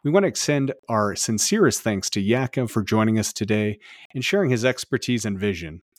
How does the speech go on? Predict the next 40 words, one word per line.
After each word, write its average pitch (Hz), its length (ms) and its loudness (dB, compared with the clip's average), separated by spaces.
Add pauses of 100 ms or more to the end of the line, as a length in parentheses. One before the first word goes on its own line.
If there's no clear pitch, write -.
(320)
It's - 140 -8
conversations 160 800 0
like 101 160 -4
these 139 280 2
that 104 200 -2
fuel 139 280 4
our 107 100 2
passion 127 480 -2
for 104 120 -2
exploring 120 500 2
the 101 100 0
connections 120 520 0
that 95 160 -2
shape 113 320 2
our 95 140 4
grid 117 480 4
and 104 320 0
our 92 220 -2
future. - 680 -8 (600)
Before 156 240 4
we 135 140 4
sign 113 320 0
off, 110 240 -4
we'd 131 100 0
love 160 220 2
to 135 80 0
keep - 260 -4
this 117 180 -4
conversation 110 760 -2
going 127 480 4
and 98 100 -2
hearing 139 380 2
your 117 220 4
thoughts. - 580 -10 (420)
Connect 185 240 2
with 180 140 4
us 156 180 2
on 110 120 -2
social 160 340 0
media, 127 480 4